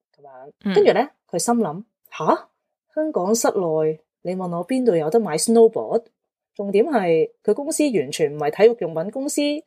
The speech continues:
Speaker 1: 點解會有 snowboard 出咗嚟呢？
Speaker 2: 嗯。
Speaker 1: 咁樣。咁佢就充滿疑問，用一個充滿疑問嘅表情望住佢啦，就跟住佢重複啦，
Speaker 2: 啊。
Speaker 1: 跟住佢就重複問啦，咁佢就 keep 住唔明啦。<laughs> 咁佢來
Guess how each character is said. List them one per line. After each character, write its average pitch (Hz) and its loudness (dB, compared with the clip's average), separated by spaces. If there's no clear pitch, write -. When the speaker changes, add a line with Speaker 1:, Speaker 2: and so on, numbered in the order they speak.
Speaker 1:
點 165 -4
解 202 4
會 202 6
有 160 4
snowboard 226 4
出 - -6
咗 185 -4
嚟 175 0
呢？ 220 2
Speaker 2:
嗯。 196 -6
Speaker 1:
咁 185 -2
樣。 120 -10
咁 427 4
佢 285 6
就 165 2
充 311 -4
滿 190 0
疑 147 -12
問， 160 -8
用 214 0
一 285 -2
個 277 2
充 262 -2
滿 226 6
疑 156 -4
問 143 -8
嘅 165 -2
表 165 2
情 147 -2
望 139 -6
住 151 -6
佢 147 -4
啦， 285 2
就 185 -4
跟 277 0
住 214 -4
佢 165 -2
重 - -14
複 - 4
啦， 240 8
Speaker 2:
啊。 269 -4
Speaker 1:
跟 311 4
住 254 2
佢 202 2
就 185 2
重 156 -8
複 233 4
問 156 -8
啦， 202 -6
咁 330 2
佢 269 6
就 190 4
keep 254 -2
住 - 0
唔 156 -2
明 135 -14
啦。 330 6
<laughs> - -2
咁 381 4
佢 - 4
來 330 0